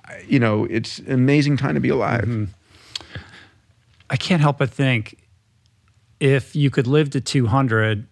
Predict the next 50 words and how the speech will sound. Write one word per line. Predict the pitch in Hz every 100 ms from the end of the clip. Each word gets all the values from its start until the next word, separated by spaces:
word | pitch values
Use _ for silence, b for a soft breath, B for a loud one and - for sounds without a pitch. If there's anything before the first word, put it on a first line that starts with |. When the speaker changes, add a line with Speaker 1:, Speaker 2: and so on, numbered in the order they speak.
| -
Speaker 2:
the | 233 123
possibility | - 139 127 110 131 123 117
certainly | 104 135 - 117 113
exists | 110 110 123 113 -
that | - 110 110 b b b b -
you | 120 123
would | 117
have | 120 117 117 107
multiple | 120 127 120 120
partners | 110 - 117 - 107 110 110 -
across | 127 - 107 98
that | - 104 101
Speaker 1:
Sure. | 139
Speaker 2:
period | 117 107
of | 104
time. | 92 107 104 107
And |
Speaker 1:
Yeah, | 113
Speaker 2:
you | 117
Speaker 1:
what's | 117 120
Speaker 2:
might |
have | 127 123
multi-, |
Speaker 1:
marriage | 123 147 208 151
look | 147
Speaker 2:
multiple | 170 165 165 165
Speaker 1:
like? |
Speaker 2:
families. | - 151 156 147 131 123
Like, | 139 127
I | 143
had | 143 143
a |
whole | 120 175
family | 165 165 156 156 156
with | 147 -
two | 156
kids | 139 160 151 117
with | 131 -
this | 185 -
person, | 196 175 - 165 160
and | - 131
now | 131
I'm | 117
gonna | 180 160
Speaker 1:
Mm-hmm. | 190
Speaker 2:
have | 160
two | - 160
kids | 180 165 131
with | 147
the, | 139